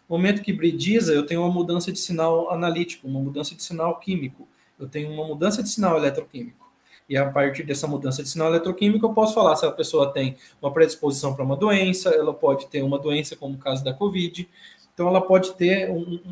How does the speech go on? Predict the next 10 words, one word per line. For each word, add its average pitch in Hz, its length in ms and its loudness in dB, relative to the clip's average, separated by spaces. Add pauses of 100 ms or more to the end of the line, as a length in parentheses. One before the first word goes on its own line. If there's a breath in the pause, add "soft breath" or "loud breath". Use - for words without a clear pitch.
(140)
um, 190 200 -16 (100)
um, 180 260 -16
uma 170 140 -4
série 202 320 0
de 185 140 -4
aplicações, 175 1040 -2
basicamente, 170 760 0
em 175 40 -8
cima 165 320 -2
desse, 160 340 -2